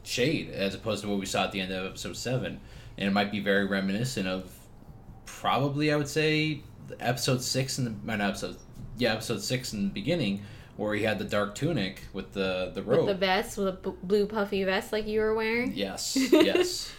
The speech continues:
Speaker 1: You're gonna be looking like Marty McFly, except blue, blue as opposed to red. But, no, I, they said that he's gonna be kind of a little bit more,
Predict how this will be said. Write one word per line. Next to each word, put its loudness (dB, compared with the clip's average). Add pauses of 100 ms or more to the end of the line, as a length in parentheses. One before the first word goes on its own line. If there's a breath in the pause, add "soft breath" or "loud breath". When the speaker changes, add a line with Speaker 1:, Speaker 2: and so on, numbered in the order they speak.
(200)
Speaker 1:
You're -6
gonna -6
be 0
looking -2
like -2
Marty -2
McFly, -2
except -8
blue, -8 (320)
blue -2
as -8
opposed -8
to -6
red. -6 (400 loud breath)
But, 2 (180 loud breath)
no, 8
I, 4 (640)
they 4
said 8
that 10
he's 6
gonna 4
be 0
kind 0
of 0
a -2
little 4
bit 0
more, 0